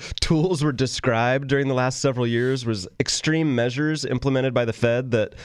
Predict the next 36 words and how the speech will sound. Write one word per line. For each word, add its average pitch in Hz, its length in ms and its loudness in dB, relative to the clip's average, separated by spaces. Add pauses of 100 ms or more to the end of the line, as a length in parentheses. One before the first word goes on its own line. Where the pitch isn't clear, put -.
(140)
luckily 123 320 2
we've 117 280 -6
been 127 120 4
able 117 160 0
to 104 80 -2
pull 127 240 0
all 110 140 2
those 120 460 -2 (380)
off - 200 0
the 117 80 -4
table 120 300 0
for 123 120 -2
the 113 80 0
most 113 240 -2
part, 131 320 0 (560)
um, 107 120 2
other 113 160 2
than 113 160 0
some 101 180 0
maybe 101 220 2 (300)
runoff 123 420 0
reinvestment. 120 800 0
But 110 200 0 (180)
it's, - 360 -2
it 143 180 2 (340)
would 139 240 2
be 151 120 4
nice 143 320 2
to 127 120 4
have 117 320 0
interest 139 420 0
rate, 113 360 0 (200)
um, 101 400 0 (540)
you - 80 0
know, 101 160 0
cuts - 560 -2